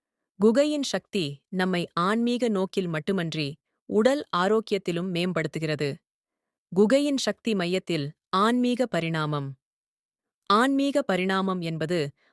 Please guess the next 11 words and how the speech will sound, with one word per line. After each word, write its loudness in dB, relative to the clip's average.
மனதின் 2
மடங்குகளை 2
அழித்து -2
ஆன்மீக 2
நிலையில் -2
உயர்வதை 0
குறிக்கிறது. -4
விருப்பாச்சி 0
குகையில் 0
தியானம் -2
செய்வது -4